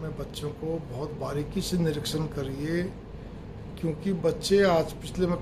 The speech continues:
कई सालों से नोट कर रहा हूँ, मैं नहीं, लगभग सभी समझदार व्यक्ति कर रहे हैं। आपको भी खाली एक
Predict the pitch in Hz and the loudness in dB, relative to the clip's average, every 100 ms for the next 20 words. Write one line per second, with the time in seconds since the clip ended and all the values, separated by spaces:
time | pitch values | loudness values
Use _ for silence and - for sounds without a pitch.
0 | - 180 220 - 170 160 156 165 156 151 | 4 4 6 6 4 4 0 0 0 0
1 | - 147 147 175 165 170 202 240 190 165 | -2 -2 0 2 4 6 8 8 6 4
2 | 180 - 170 202 202 175 165 147 160 151 | 0 2 4 4 4 4 4 0 -2 0
3 | 151 - 160 147 139 156 180 196 185 160 | -2 -4 -4 -4 -2 -2 0 0 0 0
4 | 151 - 180 175 151 180 180 | 0 -2 -4 -2 0 4 2